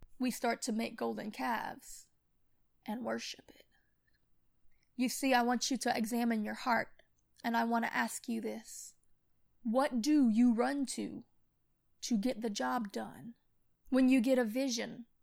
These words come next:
even from the Lord, and you know he's shown you something, but you step out and you begin to try to make it happen, or when you see a need or a ministry, what do you run to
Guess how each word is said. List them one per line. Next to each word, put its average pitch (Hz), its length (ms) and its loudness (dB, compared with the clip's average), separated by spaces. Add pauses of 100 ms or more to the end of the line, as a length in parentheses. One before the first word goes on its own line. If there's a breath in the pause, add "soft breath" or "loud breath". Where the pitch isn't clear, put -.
even 294 300 2
from 277 240 2
the 269 60 6
Lord, 262 420 2
and 240 100 2
you 262 80 4
know 285 160 2
he's 269 220 0
shown 311 420 -2
you 233 100 -2
something, - 640 -12 (840 loud breath)
but - 200 4
you 311 80 6
step - 340 0
out 262 260 6
and 240 140 0
you 269 80 2
begin 247 280 -2
to 247 100 -6
try 254 320 -4
to 226 240 -4
make 240 260 -2
it 240 80 -2
happen, 240 460 -6 (400 loud breath)
or 262 120 6
when 254 220 6
you 247 80 6
see 269 320 2
a 247 60 4
need 226 640 0 (520)
or 262 160 10
a 247 80 8
ministry, 262 920 -2 (640)
what 254 380 2
do 277 200 4
you 240 340 4
run 269 380 -2
to - 400 -8